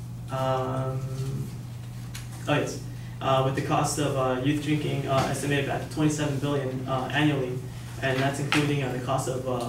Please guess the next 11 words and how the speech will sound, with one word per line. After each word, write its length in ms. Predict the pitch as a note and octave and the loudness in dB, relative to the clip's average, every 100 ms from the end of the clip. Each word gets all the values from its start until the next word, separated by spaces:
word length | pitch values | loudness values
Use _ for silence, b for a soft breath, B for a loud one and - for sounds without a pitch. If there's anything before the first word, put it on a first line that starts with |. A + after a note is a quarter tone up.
| B2 | 0
both, 260 | C#3 C#3 | 0 0
uh, 120 | C3 | -2
society 600 | B2 B2 B2+ C3 C#3+ D3 C3+ | -2 -4 -2 0 2 0 0
and 100 | C3+ | 0
individuals, 640 | C3+ C#3 C#3 C#3 - - | 0 -2 -2 -2 -4 -2
uh, 260 | C3+ B2+ - | -2 -2 -2
such 320 | - - - | -4 -4 -2
as, 180 | - B2 | -4 -2
uh, 40 | |
medical 320 | B2+ D3 D3 | -2 -2 0
care, 480 | - D3+ D3 D3+ D3+ | -2 0 2 2 0